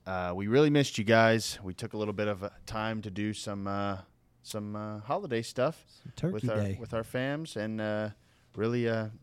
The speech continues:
Speaker 1: spend some time with our families. But we're back, and we're excited about, uh, this new episode that we've got. Uh, we, you know, we're filming right before the, the Seattle Seahawks game.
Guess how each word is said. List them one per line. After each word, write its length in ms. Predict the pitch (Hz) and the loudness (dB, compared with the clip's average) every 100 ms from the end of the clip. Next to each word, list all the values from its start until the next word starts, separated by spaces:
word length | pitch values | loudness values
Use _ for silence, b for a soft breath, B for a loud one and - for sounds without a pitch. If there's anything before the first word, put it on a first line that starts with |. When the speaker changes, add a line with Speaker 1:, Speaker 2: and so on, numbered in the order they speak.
| - | -20
Speaker 1:
spend 280 | - 113 113 | -8 -8 -6
some 80 | |
time 160 | 110 117 | -4 -2
with 100 | 120 | -2
our 80 | 117 | -2
families. 360 | 127 135 151 | -2 -4 -4
But 100 | 123 | -6
we're 140 | 123 131 | -6 -2
back, 380 | 135 165 - - b b b b 95 | 0 -2 -4 -18 b b b b -8
and 120 | 98 | -2
we're 160 | 104 | 0
excited 380 | 104 - 117 117 | 0 2 2 2
about, 340 | 113 113 - 120 | 2 0 -2 -6
uh, 280 | 113 117 107 | -4 -2 -4
this 220 | 120 - | -6 -6
new 220 | 117 120 | -6 -4
episode 380 | 131 - - 139 | -4 -4 -6 -6
that 60 | 135 | -4
we've 180 | 131 127 | -6 -2
got. 420 | 147 170 - - - _ | 0 -2 -6 -20 -20 _
Uh, 280 | 113 104 104 101 _ - | -6 -2 -2 -4 _ -14
we, 100 | 113 | -12
you 60 | 98 | -8
know, 60 | |
we're 140 | 101 104 | -8 -6
filming 320 | 123 113 107 | -6 -4 -4
right 120 | 87 | -4
before 280 | 101 - 107 | -6 -6 -2
the, 320 | 101 95 90 - _ _ 95 | 0 -2 -4 -10 _ _ -10
the 120 | 92 | -8
Seattle 320 | - 110 101 | -2 -2 -2
Seahawks 420 | - 131 131 - | -6 -6 -8 -8
game. 320 | 143 139 147 | -8 -6 -6